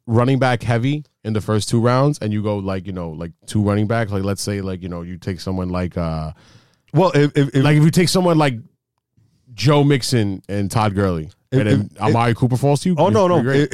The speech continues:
Speaker 2: If, if, let's say if he, he's going at the beginning of the third round, that means you had the first selection of the, uh, of the draft.
Speaker 1: Yeah, so if you take
Speaker 2: So
Speaker 1: somebody like, like, listen, if you take
Speaker 2: Ezekiel
Speaker 1: Chris
Speaker 2: Elliott or, or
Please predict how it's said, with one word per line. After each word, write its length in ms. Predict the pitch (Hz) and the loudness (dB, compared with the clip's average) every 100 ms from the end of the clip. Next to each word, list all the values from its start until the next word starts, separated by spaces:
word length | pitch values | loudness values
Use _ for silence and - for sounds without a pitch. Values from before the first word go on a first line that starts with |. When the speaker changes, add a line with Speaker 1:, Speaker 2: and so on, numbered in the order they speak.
| 143 | -2
Speaker 2:
If, 60 | - | 0
if, 160 | 139 135 | 0 2
let's 160 | 151 | 0
say 180 | 190 175 | 2 2
if 60 | 135 | 2
he, 120 | 151 | 0
he's 200 | 107 151 | 0 -2
going 320 | 135 156 151 131 | 2 2 2 0
at 160 | 113 110 | -4 -4
the 80 | 98 - | -6 -6
beginning 280 | 107 113 135 | -6 0 2
of 140 | 110 | 0
the 80 | 90 | 0
third 160 | 123 113 | 0 2
round, 340 | 113 131 98 | 4 2 2
that 120 | 110 123 | 0 0
means 200 | 123 110 | -2 0
you 80 | 107 | -2
had 100 | 98 | -2
the 60 | |
first 240 | - 107 - | -2 -2 -2
selection 380 | 104 104 - 95 | -2 -4 -4 -8
of 100 | 85 | -6
the, 240 | 87 85 - | -6 -6 -6
uh, 320 | 90 85 82 82 92 | -6 -4 -6 -12 -12
of 80 | |
the 80 | 92 | -6
draft. 260 | 98 127 139 | 0 0 0
Speaker 1:
Yeah, 40 | 98 | -2
so 160 | 156 | 0
if 80 | 131 | 2
you 120 | 170 | 2
take 200 | 165 170 | 2 0
Speaker 2:
So 120 | - - | 2 2
Speaker 1:
somebody 320 | 156 160 160 | 2 4 4
like, 320 | 147 135 117 | 4 2 2
like, 140 | 135 | 2
listen, 180 | 139 135 | 2 2
if 40 | 120 | 4
you 40 | 156 | 4
take 160 | 165 170 | 4 4
Speaker 2:
Ezekiel 80 | |
Speaker 1:
Chris 120 | 170 180 | 4 4
Speaker 2:
Elliott 220 | 139 - | 2 2
or, 280 | 123 120 117 | 2 4 4
or 200 | 123 117 | 2 0